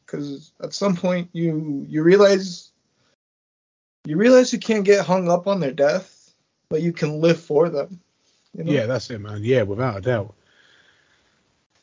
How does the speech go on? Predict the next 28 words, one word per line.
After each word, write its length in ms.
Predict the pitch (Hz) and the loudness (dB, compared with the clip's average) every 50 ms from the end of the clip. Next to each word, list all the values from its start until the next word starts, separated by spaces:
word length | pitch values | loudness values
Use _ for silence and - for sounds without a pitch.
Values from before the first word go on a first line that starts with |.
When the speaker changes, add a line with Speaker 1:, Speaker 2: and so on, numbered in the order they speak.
| _ _ _ _ _ _ _ | _ _ _ _ _ _ _
Speaker 1:
So 440 | - - - 170 165 165 170 165 - _ _ | -12 -2 0 2 2 2 0 -2 -6 _ _
that's 260 | - 180 202 196 - 180 | 2 2 2 2 0 0
my 180 | 160 170 190 | 2 2 4
main 260 | 185 170 156 156 147 | 4 2 0 0 -2
thing. 240 | - - 151 147 156 | -4 -6 -6 0 2
I 60 | 170 | 4
will 160 | 190 180 165 151 | 4 4 2 -2
never, 640 | 151 156 170 190 214 208 214 202 190 185 196 - - _ _ _ _ - | -2 0 2 2 2 2 0 -2 -2 -2 -6 -12 -18 _ _ _ _ -2
ever 220 | 190 185 180 175 | 0 0 0 -4
change 340 | 170 - 208 190 185 170 170 | -4 -4 -4 -2 -2 -4 -4
the 80 | 175 160 | -2 0
name 220 | 165 165 170 160 | 0 0 2 0
of 80 | 156 147 | 0 -2
this 140 | 156 143 - | -2 -2 -2
show. 440 | - - 156 151 147 135 127 123 135 | 0 0 2 2 2 2 0 -2 -2
They 160 | 147 156 170 | 0 0 0
could, 360 | 170 - 202 180 - 170 170 - | 2 0 -4 -6 -6 -12 -16 -8
'cause 120 | - 160 | 2 4
there's 180 | 202 220 220 202 | 4 6 6 4
a 40 | |
million 480 | 165 139 143 175 202 220 208 170 143 143 | 0 0 2 2 2 4 2 0 -2 0
Nerd 220 | 147 175 190 180 180 | 0 0 0 0 -2
Talks, 300 | - 135 123 120 - - | -4 -4 -4 -4 -6 -8
man. 160 | 139 135 143 | -8 -6 -4
I 60 | 151 180 | -2 -2
looked 280 | 185 185 165 - - | 0 -2 -2 -2 -4
it 100 | 135 143 | 0 2
up. 260 | 170 185 156 - - | 2 2 2 0 -4